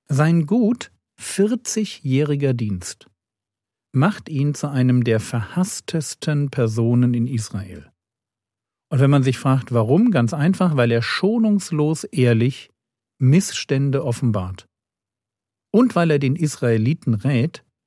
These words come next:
das Gericht Gottes anzunehmen, also in die Verbannung zu gehen. Und er tut das, weil es eben zu spät ist. An Jeremia sehen wir die Spannung eines Gläubigen, der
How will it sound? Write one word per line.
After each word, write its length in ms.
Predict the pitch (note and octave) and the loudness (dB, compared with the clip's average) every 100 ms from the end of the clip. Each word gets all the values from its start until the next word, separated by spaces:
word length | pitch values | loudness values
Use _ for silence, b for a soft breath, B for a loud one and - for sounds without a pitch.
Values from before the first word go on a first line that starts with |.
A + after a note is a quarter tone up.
| _ | _
das 180 | B2 - | -4 0
Gericht 460 | B2 B2 C#3+ - | 0 0 -2 -6
Gottes 360 | - B2 C3 A#2 | 0 0 0 -4
anzunehmen, 680 | - C#3+ - B2+ A2 G#2 G2 | 0 0 0 2 2 2 0
also 400 | - C3 D3 D3+ | 0 2 2 0
in 140 | D3 | 0
die 80 | C3 | 0
Verbannung 560 | B2+ B2+ B2 C3+ C3 A#2 | 0 0 0 0 0 -2
zu 160 | - | -8
gehen. 320 | G#2 F#2 F2 - _ _ _ _ _ - | -8 -8 -10 -18 _ _ _ _ _ 0
Und 140 | B2 | 4
er 140 | C3 | 4
tut 300 | - B3+ - - | 2 0 0 0
das, 360 | C3 F#3 - | 2 0 -2
weil 200 | B2 B2 | 0 0
es 100 | D3 | 0
eben 260 | C3+ C3+ D3+ | -4 -4 -6
zu 120 | E3+ | -6
spät 400 | - - D3+ D#3 | -6 -4 -2 -4
ist. 340 | G2+ - - _ _ _ _ _ _ - | -8 -12 -16 _ _ _ _ _ _ -2
An 100 | C#3 | 2
Jeremia 640 | C#3 D3+ D#3+ F#3+ A#3+ C#3+ | 2 2 2 2 2 2
sehen 340 | B2 C#3 D#3+ D3+ | 0 -2 -2 -2
wir 60 | |
die 140 | C#3 C#3 | -4 -6
Spannung 540 | - - D3+ F3 C3 | -8 -4 -2 0 0
eines 320 | A#2+ A#2+ A#2 | 2 0 0
Gläubigen, 640 | - C3 C3+ C3 G2+ G2 F2 _ _ _ _ _ - | -2 2 2 0 -2 -6 -12 _ _ _ _ _ 0
der 280 | C3 B2+ | 2 2